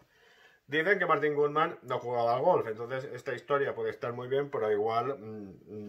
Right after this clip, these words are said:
de verídica tiene poco, ¿no? Pero bueno, el resultado es que igu-, igual sencillamente estuvieron viendo que estaban sacando cada vez más títulos de superhéroes y debieron de decir, "A ver si estamos haciendo el Canelo". Y Kirby y Lee, pues, se pusieron manos a la obra y se empezaron con,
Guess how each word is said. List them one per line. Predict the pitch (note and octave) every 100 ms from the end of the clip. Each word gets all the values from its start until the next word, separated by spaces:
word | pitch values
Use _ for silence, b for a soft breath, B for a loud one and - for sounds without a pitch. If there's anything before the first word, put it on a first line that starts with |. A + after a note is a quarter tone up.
| G2+
de | G#2 G2+ G2 F#2+ - - -
verídica | G2 G#2+ A#2 B2 C3+ C3+
tiene | C3+ A2+ G#2+
poco, | G#2 - -
¿no? | A#2+ - _ B B B
Pero | E3 F3
bueno, | D3+
el | C#3+
resultado | D3 D#3+ F3+ F3+
es |
que | F3 D3
igu-, | D3 C#3 - _ _ -
igual | B2+ D3 D3+
sencillamente | C3+ D3 C#3+ D3 C#3+
estuvieron | C3 C#3 C#3 C#3
viendo | C3+ B2 A#2+
que |
estaban | A#2 C3+
sacando | C3 C3 A#2+
cada | B2+ B2
vez | A#2+
más | A#2
títulos | C3 A#2+ B2
de | A#2+
superhéroes | A#2 A2 C3 C3+ D3 C#3+
y |
debieron | A#2 A2+ A#2 A2+
de | A2
decir, | G#2+ A#2+ A#2 - B B
"A |
ver | A2+
si | A#2+
estamos | A2 A#2+ A#2
haciendo | A2 A#2+ A#2+
el | G#2+
Canelo". | G2 F#2 E2 - _ _ B B B B B B - -
Y | D#3 E3 D#3+
Kirby | F3+ F3+
y | F#3+ G3+ G3
Lee, | F3+ A3+ B3+ G#3
pues, | C#3 B2
se | A#2
pusieron | A#2+ B2+ C3
manos | C3 C3+
a |
la | D#3+ F#3
obra | G3 G#3 G#3
y | C#3 C3+ C3
se | B2 C3+
empezaron | B2 B2+ D3+ D#3 F3+
con, | F3+ C3+ C#3+ E3